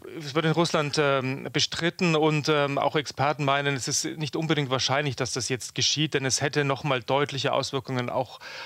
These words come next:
auf die finanzielle Situation in Russland. Schuldner müssten dann ihre Kredite zum Beispiel erstmal nicht mehr bedienen, ähm, auch Sta-, Schulden dem Staat gegenüber nicht mehr,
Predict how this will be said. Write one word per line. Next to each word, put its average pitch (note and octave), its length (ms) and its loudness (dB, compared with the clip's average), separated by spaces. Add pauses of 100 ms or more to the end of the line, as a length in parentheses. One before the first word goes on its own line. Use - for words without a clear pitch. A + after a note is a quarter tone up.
(160)
auf - 180 0
die D3+ 120 -4
finanzielle D3 500 2
Situation B2 540 0
in A#2 100 0
Russland. C3 580 0
Schuldner D3 520 2
müssten C#3 320 -2
dann C3 140 0
ihre A#2+ 200 -4
Kredite C#3+ 460 -6
zum C#3 160 -2
Beispiel B2+ 300 0
erstmal B2 420 -2
nicht B2 180 -6
mehr B2 140 -2
bedienen, C3+ 600 -2 (560)
ähm, C3+ 280 0
auch C#3 340 -2
Sta-, - 260 0
Schulden C#3+ 360 2
dem B2 160 0
Staat C#3 280 0
gegenüber C3+ 360 0
nicht C3 180 -6
mehr, B2+ 320 0